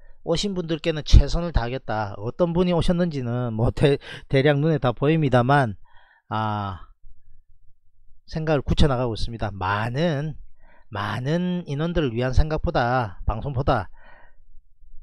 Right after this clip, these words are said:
핵심 인원들 위-, 위해서 제가 퀄리티,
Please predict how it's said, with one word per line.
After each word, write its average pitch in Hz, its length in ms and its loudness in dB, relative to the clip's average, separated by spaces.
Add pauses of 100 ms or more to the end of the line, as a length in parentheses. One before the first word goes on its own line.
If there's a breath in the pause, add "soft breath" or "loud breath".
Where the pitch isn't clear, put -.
(300)
핵심 208 420 -2
인원들 147 560 -2
위-, 123 260 -4 (120)
위해서 127 600 4
제가 131 420 0 (220)
퀄리티, 165 600 2